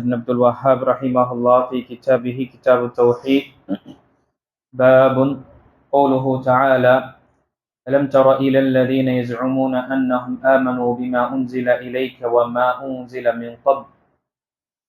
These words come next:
وما أنزل من قبلك يريدون أن يتحاكموا إلى الطاغوت وقد أمروا أن يكفروا به ويريد الشيطان أن يضلهم ضلالا بعيدا.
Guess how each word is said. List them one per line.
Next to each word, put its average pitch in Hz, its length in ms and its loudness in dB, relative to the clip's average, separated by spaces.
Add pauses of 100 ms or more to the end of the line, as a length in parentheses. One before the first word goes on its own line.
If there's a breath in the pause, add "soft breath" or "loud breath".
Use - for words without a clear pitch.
(340)
وما 143 220 2 (120)
أنزل 139 480 0
من 131 200 0 (100)
قبلك 127 340 -2
يريدون 127 600 -6
أن 123 100 -4
يتحاكموا 123 920 -2
إلى 123 180 0
الطاغوت 120 680 0
وقد 120 380 2 (140)
أمروا 123 580 -4
أن 123 60 -8
يكفروا 120 640 -6
به 135 180 -4 (540)
ويريد 131 440 -2
الشيطان 120 1040 -2 (300)
أن 123 80 -6 (180)
يضلهم 117 840 -2
ضلالا 113 680 2
بعيدا. 113 460 -2